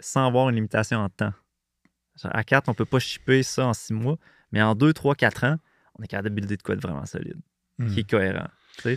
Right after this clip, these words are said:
Speaker 2: Fait que ça vous donnait du luxe de temps puis de patience
Speaker 1: Ben oui,
Speaker 2: d'avoir
Speaker 1: parce
Speaker 2: Conference Badge.
Speaker 1: parce qu'on avait un salaire.
Speaker 2: Ouais.
Speaker 1: Ça roulait. Puis Conference Badge, c'est un produit qui, pour nous, était fini. Il y a des gens qui peuvent lan-, il
Speaker 2: C'est intéressant, ça.
Speaker 1: Ouais. Il y a des gens qui vont lancer Conference Badge, puis là, ils vont se dire, «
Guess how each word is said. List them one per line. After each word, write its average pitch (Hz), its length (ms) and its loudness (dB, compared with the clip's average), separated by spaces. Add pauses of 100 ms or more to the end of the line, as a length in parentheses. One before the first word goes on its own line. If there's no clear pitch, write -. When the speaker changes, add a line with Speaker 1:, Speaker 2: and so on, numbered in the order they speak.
(100)
Speaker 2:
Fait 123 80 0
que - 80 0
ça 131 80 6
vous 120 80 2
donnait 151 460 10
du 117 200 4
luxe 160 220 4
de 107 100 6
temps 147 320 6
puis 139 100 -4
de 101 80 6
patience 131 840 2
Speaker 1:
Ben - 80 -4
oui, 120 60 -4
Speaker 2:
d'avoir 120 440 8
Speaker 1:
parce 113 180 4
Speaker 2:
Conference 87 300 -4
Badge. - 180 -2
Speaker 1:
parce - 160 -8
qu'on - 100 -8
avait 90 160 -6
un 92 60 -6
salaire. 101 380 -6 (320)
Speaker 2:
Ouais. 101 140 0 (300)
Speaker 1:
Ça - 180 -4
roulait. 101 340 0 (240)
Puis - 160 -8 (240)
Conference 110 460 0
Badge, 123 320 4
c'est - 160 -6
un 107 80 0
produit 107 340 -2
qui, - 100 -16
pour 104 200 -4
nous, 123 100 0
était 110 220 -4
fini. 101 560 -2 (640)
Il - 40 0
y - 20 4
a 113 40 2
des 127 160 8
gens 170 200 8
qui - 180 -6
peuvent 123 280 6
lan-, 110 200 2
il 101 140 -6 (580)
Speaker 2:
C'est - 60 2
intéressant, 135 360 6
ça. 135 140 2 (180)
Speaker 1:
Ouais. 120 140 0 (100)
Il 127 60 -2
y 120 40 6
a - 40 2
des 117 100 4
gens 160 120 8
qui - 80 -12
vont 131 120 4
lancer 113 260 4
Conference 117 400 2
Badge, 147 200 4
puis - 100 -4
là, 123 60 6
ils 113 60 4
vont 104 140 4
se 95 80 -2
dire, « 117 140 4